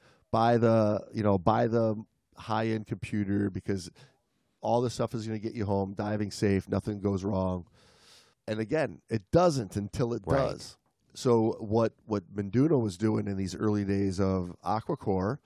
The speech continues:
Speaker 1: and what Sheck was doing with that blueprint for survival,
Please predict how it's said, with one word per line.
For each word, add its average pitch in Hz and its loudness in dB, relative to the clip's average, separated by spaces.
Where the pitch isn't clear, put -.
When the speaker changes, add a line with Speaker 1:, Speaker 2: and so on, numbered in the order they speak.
Speaker 1:
and 95 -2
what 95 0
Sheck 120 0
was 101 0
doing 104 -2
with 98 -4
that 92 -6
blueprint 98 -6
for 95 -10
survival, 104 0